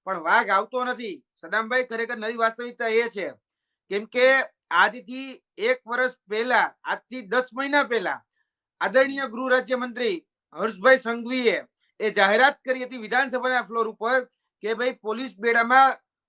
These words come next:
મોટા પ્રમાણમાં જગ્યાઓ ખાલી છે અને આ જગ્યાઓ આ વર્ષના અંતમાં, એટલે કે બે હજાર ત્રેવીસ ના અંતમાં અમે ભરી દઈશું. અને ત્યારબાદ અલગ અલગ જે કહી શકાય કે સભા સંબોધો કરતા હતા, એ સભા સંબોધનોમાં એમને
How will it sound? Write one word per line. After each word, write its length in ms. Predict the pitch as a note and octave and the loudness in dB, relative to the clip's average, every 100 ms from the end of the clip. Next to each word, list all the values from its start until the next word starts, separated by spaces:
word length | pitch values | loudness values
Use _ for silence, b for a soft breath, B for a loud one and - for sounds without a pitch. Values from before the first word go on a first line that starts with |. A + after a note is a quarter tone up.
| _ _ - | _ _ -12
મોટા 340 | F#3 A3 D4 | -6 4 6
પ્રમાણમાં 440 | C4+ C4 C4+ B3+ C4 | 6 2 -2 0 0
જગ્યાઓ 400 | A3+ A3 B3+ A#3+ | 0 2 2 2
ખાલી 280 | G#3+ A#3 A#3 | 0 -4 -4
છે 280 | A#3+ C4 - _ - | -2 -2 -2 _ -6
અને 300 | A#3+ B3+ F3 _ - | -2 -2 -4 _ 0
આ 180 | G#3+ C#4+ | 4 4
જગ્યાઓ 600 | C#4 G#3+ B3+ A3+ E3+ _ _ - | 2 -10 -4 -4 -6 _ _ -6
આ 280 | G#3 C4+ C#4+ | 2 6 4
વર્ષના 520 | C4 C4+ C4+ A3 B3 | 2 -4 -4 -6 -4
અંતમાં, 380 | B3+ C4 B3 A3+ | -4 -6 -6 -6
એટલે 140 | A3+ | -4
કે 100 | A#3 | -6
બે 220 | B3 A3 A#3+ | -6 -6 -6
હજાર 300 | G#3 C4 C4 | -4 -2 -2
ત્રેવીસ 420 | A3+ A3+ A#3+ - | -4 -4 -6 -8
ના 240 | A#3 B3 A3+ | -2 0 0
અંતમાં 360 | A3 A#3 B3 | -2 -2 2
અમે 180 | A3+ B3 | 2 0
ભરી 320 | G#3 G3 A#3+ | -2 -2 -4
દઈશું. 520 | B3 C4 A#3 A3+ D3+ _ _ _ _ _ - | -4 -6 -6 -10 -10 _ _ _ _ _ -10
અને 320 | G#3 C4+ A#3 | -2 0 0
ત્યારબાદ 520 | - G#3+ A#3 A#3+ B3+ | 0 0 4 4 4
અલગ 220 | A#3+ B3 B3+ | 2 -2 -2
અલગ 240 | B3+ - _ | -2 -6 _
જે 180 | E3 G#3+ | -10 -8
કહી 160 | A3 A3+ | -6 -8
શકાય 220 | A#3+ A#3+ | -8 -8
કે 100 | A#3 | -10
સભા 280 | A3 G3+ A#3+ | -8 -4 -4
સંબોધો 400 | A3 A#3 A3+ A#3+ | -4 -8 -6 -6
કરતા 380 | F#3 A#3 B3+ B3 | -6 0 4 4
હતા, 340 | B3 F#3 - _ - | 4 -2 -2 _ -6
એ 220 | G#3+ C#4 | -2 -2
સભા 280 | A3+ A#3+ B3+ | -2 -2 -2
સંબોધનોમાં 840 | A#3+ A#3 A#3+ A3+ B3 B3 B3+ C#4 - - | -2 -8 -8 -8 -8 -4 -2 -4 -6 -12
એમને 380 | A#3 B3+ F#3 | -8 -6 -6